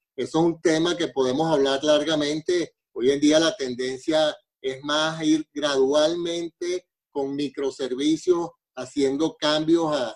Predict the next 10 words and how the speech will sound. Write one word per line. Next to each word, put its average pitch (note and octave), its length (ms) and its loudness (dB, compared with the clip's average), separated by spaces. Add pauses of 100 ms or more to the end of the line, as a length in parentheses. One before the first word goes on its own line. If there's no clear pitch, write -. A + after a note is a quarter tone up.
a - 120 -8
ciertos D3+ 520 0
módulos D3+ 480 2
importantes C3+ 720 -4
de D3+ 140 0
tu, A#2+ 260 0 (240)
de B2 120 2
tu B2+ 180 -6
core, D#3+ 380 4 (420)
este, C3+ 680 2